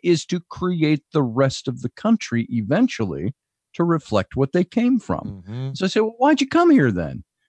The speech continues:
Speaker 1: Because one of the <laughs> goals of that is to make the world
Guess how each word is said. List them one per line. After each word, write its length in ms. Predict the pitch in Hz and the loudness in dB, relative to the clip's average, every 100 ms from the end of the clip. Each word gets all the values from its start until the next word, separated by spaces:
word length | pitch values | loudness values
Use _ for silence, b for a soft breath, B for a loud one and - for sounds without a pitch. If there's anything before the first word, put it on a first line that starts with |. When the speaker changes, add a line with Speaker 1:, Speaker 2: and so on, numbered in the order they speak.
| _ | _
Speaker 1:
Because 380 | 185 - 180 143 | -8 -2 -2 -2
one 300 | 127 135 151 | 0 2 2
of 120 | 175 | 2
the 100 | 165 | 0
<laughs> 340 | 156 147 - - | 0 -2 -2 2
goals 340 | 202 233 - | 4 2 0
of 120 | 120 | -2
that 240 | 107 104 - b b b | 0 0 -2 b b b
is 180 | 160 - | -2 -2
to 240 | - 117 | -2 0
make 320 | 107 95 95 - | 0 -2 -2 -4
the 100 | 165 | -4
world 440 | 107 90 127 | -2 -2 -2